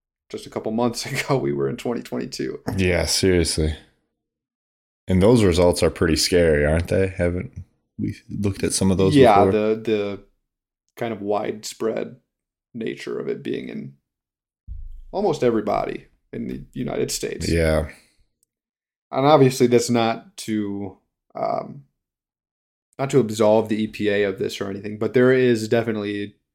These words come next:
Speaker 1: this perceived harmlessness of glyphosate, uh, based on marketing, based on everything that these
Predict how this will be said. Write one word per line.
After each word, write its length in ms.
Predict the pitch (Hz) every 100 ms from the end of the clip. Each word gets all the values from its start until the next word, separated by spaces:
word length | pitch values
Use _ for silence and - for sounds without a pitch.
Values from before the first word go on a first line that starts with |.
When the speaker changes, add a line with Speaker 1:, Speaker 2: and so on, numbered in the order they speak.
| -
Speaker 1:
this 140 | 107
perceived 800 | - 104 - - 110 101 95 - _ _ _ _ -
harmlessness 960 | 110 101 98 98 - 60 60 - - _ _ _ _ _ _
of 240 | - 98 104
glyphosate, 760 | 95 95 - - 101 60 - _ _ _ _ _ -
uh, 140 | -
based 420 | 135 135 107 107 113
on 460 | 101 101 98 98 - _ _ _ _ _ _ _ _ _ _ _ _ _ _
marketing, 840 | 104 104 135 147 143 135 135 139 139
based 300 | 120 107 -
on 340 | 101 101 101
everything 460 | 98 110 113 113 107
that 160 | 98
these 480 | 113 113 113 - -